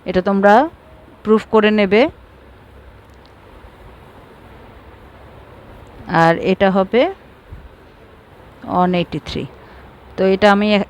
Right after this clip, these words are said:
এখানে আর দেখাবো না, এটা আমার সব ভিডিওতেই দেখানো আছে। এগুলো কিন্তু একটা যদি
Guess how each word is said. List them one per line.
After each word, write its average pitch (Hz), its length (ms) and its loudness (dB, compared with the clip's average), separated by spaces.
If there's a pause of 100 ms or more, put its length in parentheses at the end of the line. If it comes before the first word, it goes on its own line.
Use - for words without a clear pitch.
এখানে 196 260 0
আর 190 140 2
দেখাবো 190 360 2
না, 254 80 0 (1300)
এটা 226 180 4
আমার 220 180 0
সব 226 100 4 (100)
ভিডিওতেই 226 440 4
দেখানো 214 260 2 (100)
আছে। 233 200 -2 (520)
এগুলো 233 320 -2
কিন্তু 302 160 2 (180)
একটা - 220 2 (100)
যদি 285 140 -2